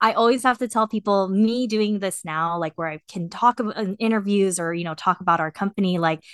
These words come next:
this is all kind of a seven-year journey for me as well, 'cause I was scared of my own body to my mid-twenties. And so I never thought I would be an entrepreneur, one, and also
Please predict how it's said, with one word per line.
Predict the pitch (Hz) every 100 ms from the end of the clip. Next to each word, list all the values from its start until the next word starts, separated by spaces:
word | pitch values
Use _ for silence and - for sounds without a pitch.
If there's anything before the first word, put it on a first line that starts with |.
| - -
this | 220
is | 233
all | 226 220
kind | 220 220
of | 180
a | 175
seven-year | - 185 185 175
journey | 165 165 165 165
for | 165
me | 165 170 170 -
as | 165 -
well, | 160 151 208 254
'cause | 220 -
I | 180
was | 262 -
scared | - 185
of |
my | 185 165
own | 160
body | 156 165 160
to | -
my | 156
mid-twenties. | 156 151 - 165 165 147 -
And | 190 175
so | - 180 175 175 - - - - -
I | 208
never | 226 247 269
thought | - 226 254
I | 233
would | 226 208
be | 233 226 226 -
an | 202 196
entrepreneur, | 202 214 226 220 208
one, | 196 185 180 185 -
and | 175 170 170
also | 170 170 175